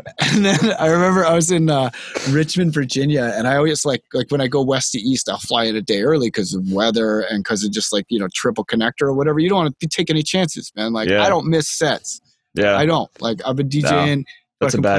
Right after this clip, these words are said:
Speaker 1: playing
Speaker 2: day.
Speaker 1: shows for twenty years. I've missed under five. And they're all, like, hospitalization or border issues, you
Speaker 2: Oh,
Speaker 1: know?
Speaker 2: shit! Yeah.
Speaker 1: Like, they're not, I don't
Speaker 2: That,
Speaker 1: miss sets unless
Speaker 2: that's a
Speaker 1: it's,
Speaker 2: good
Speaker 1: like,
Speaker 2: record.
Speaker 1: absolutely necessary. Yeah, so, um,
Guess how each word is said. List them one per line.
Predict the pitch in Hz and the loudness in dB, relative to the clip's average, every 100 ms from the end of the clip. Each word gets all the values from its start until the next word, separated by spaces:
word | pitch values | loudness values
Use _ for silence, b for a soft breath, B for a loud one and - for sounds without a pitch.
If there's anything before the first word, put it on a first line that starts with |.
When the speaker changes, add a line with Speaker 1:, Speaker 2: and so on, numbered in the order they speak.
| - | 2
Speaker 1:
playing | |
Speaker 2:
day. | 98 95 | 2 2
Speaker 1:
shows | 87 | 0
for | 139 | -4
twenty | - 143 139 | -4 -2 0
years. | 135 131 120 | 0 0 -4
I've | 131 120 | -4 -2
missed | 135 139 - - - | 0 -2 -4 -6 0
under | 151 151 147 | 2 2 0
five. | - - 135 113 90 85 - b b b _ | -2 -2 0 0 -2 -6 -12 b b b _
And | 127 131 | 0 2
they're | 135 | 2
all, | 139 151 151 | 2 2 2
like, | 135 123 - b - 147 147 | 2 0 -6 b -2 0 0
hospitalization | - 151 135 131 135 131 - 123 | 0 2 2 0 0 0 0 0
or | 123 | -2
border | 107 123 123 117 | -4 -2 0 -2
issues, | 113 98 - 90 85 - - | -4 -6 -6 -6 -6 -8 -4
you | - | -2
Speaker 2:
Oh, | |
Speaker 1:
know? | |
Speaker 2:
shit! | 107 104 104 90 - | -2 0 0 0 -2
Yeah. | 92 104 101 | 0 2 2
Speaker 1:
Like, | 92 - | 0 -4
they're | 123 117 | -6 -2
not, | 131 135 127 - | 0 0 -2 -2
I | 143 | 0
don't | 143 | 2
Speaker 2:
That, | 156 156 | 2 2
Speaker 1:
miss | 143 | 0
sets | - 147 - | 0 0 -2
unless | 127 123 120 | -2 0 0
Speaker 2:
that's | 131 | 0
a | |
Speaker 1:
it's, | 139 | 0
Speaker 2:
good | 170 | 0
Speaker 1:
like, | 135 | 2
Speaker 2:
record. | 139 120 107 | 2 2 0
Speaker 1:
absolutely | 104 120 113 | 0 -4 -10
necessary. | 110 110 110 - 107 95 - B - | -12 -12 -12 -6 -4 -4 -10 B -6
Yeah, | 156 156 | -2 0
so, | 143 - 160 143 135 B B B - | -2 0 2 2 0 B B B -2
um, | 147 147 139 131 131 | 2 2 2 0 -2